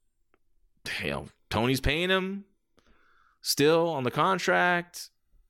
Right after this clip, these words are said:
Can they put it all together, work it out,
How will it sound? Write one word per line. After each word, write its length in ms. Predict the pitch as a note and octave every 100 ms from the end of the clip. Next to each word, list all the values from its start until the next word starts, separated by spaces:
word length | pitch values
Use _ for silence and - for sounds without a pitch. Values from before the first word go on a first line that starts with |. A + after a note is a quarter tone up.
| _ -
Can 220 | B2 G#2
they 340 | G2 F#2+ F2+ - _ _ _
put 180 | C#3+ C#3+
it 40 |
all 180 | C#3+ C#3+
together, 640 | B2 A#2+ E3+ F3+ F3+ F3 D3+
work 300 | A#2 C#3+ A#2+
it 80 | A#2
out, 720 | E3 G3 F#3 F3+ F3+ -